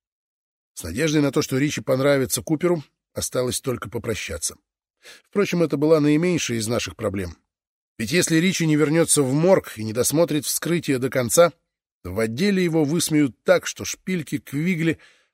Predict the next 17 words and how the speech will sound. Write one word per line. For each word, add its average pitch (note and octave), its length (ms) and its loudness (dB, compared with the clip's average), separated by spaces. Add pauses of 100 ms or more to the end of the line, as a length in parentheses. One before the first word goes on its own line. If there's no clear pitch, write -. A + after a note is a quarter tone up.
покажутся C3 500 -4
цветочками. A2+ 720 -6 (840)
Ему F3 220 4
дадут G#3+ 300 4
прозвище, F3+ 560 4
от A2+ 100 -4
которого D3 360 0
будет D3 340 0
не C#3 100 2
избавиться C3 540 0
до A2 100 -6
конца A2 340 -4
жизни. F#2+ 400 -8 (1000)
Купер, E3 240 0
скорее C#3+ 400 2
всего, C3 280 -2
промолчит. B2+ 680 -2